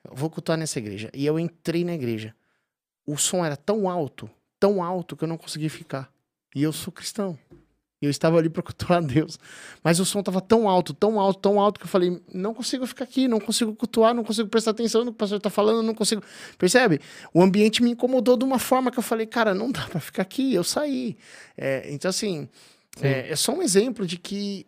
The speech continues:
Speaker 1: o ambiente, ele precisa envolver as pessoas.
Speaker 2: Sim.
Speaker 1: Ele precisa envolver as pessoas. Quando Jesus toma a última ceia com os discípulos, a Bíblia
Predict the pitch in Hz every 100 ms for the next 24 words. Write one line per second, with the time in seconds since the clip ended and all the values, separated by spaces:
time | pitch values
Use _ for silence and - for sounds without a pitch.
0 | _ 180 247 294 190 147 151 247 302 -
1 | - 131 - 165 202 247 254 - 220 202
2 | 165 143 127 131 110 - - - 98 -
3 | - _ _ - 123 113 - - 110 -
4 | 185 - 151 139 127 117 113 - 117 -
5 | 95 - 135 143 147 139 147 - - -
6 | 147 147 135 160 208 190 - 147 143 123
7 | 117 - 170 170 120 127 127 151 160